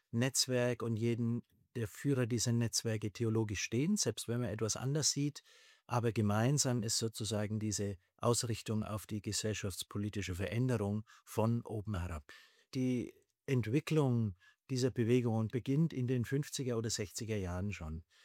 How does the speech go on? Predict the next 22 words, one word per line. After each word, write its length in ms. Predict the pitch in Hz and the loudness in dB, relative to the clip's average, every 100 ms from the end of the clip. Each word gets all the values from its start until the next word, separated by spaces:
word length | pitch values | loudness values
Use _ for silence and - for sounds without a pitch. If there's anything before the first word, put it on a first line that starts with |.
| _ _ _ - | _ _ _ -14
Ich 120 | 104 | -4
fange 160 | 127 139 | 0 2
mit 100 | 131 | 4
den 100 | 127 | 2
sechzigern 540 | 151 135 - 147 143 | 2 0 0 2 0
an, 240 | 123 135 147 | 0 0 2
weil 160 | 127 | 2
da 140 | 123 120 | 2 0
gab's 320 | 123 120 - | 0 0 0
diese 320 | 131 117 120 | 0 0 -2
großen 680 | 120 113 123 127 131 127 117 | 0 0 2 0 0 0 0
geistlichen 480 | 120 123 - 117 107 | -2 -2 -2 -2 0
Aufbrüche, 720 | 131 123 - 143 156 143 139 _ _ | -2 -4 -4 -4 -2 -2 -4 _ _
also 240 | 107 104 101 | -8 -6 -4
die 100 | 101 | -4
charismatische 640 | 110 98 107 117 131 117 | -2 0 0 0 -2 -2
Erneuerung 520 | 117 120 123 120 123 | 0 2 2 0 0
in 140 | 110 | -2
den 240 | 113 107 107 - - - | -2 -2 -4 -10 -20 0
traditionellen 960 | 117 123 120 127 120 117 117 120 117 139 | 2 2 0 2 4 4 2 0 -2 -8
Konfessionen, 800 | - 123 - 120 117 117 120 113 | -2 -2 0 0 2 2 2 2
Denominationen 1080 | 120 120 120 117 117 - 113 113 110 117 | 2 2 2 2 0 0 0 2 2 0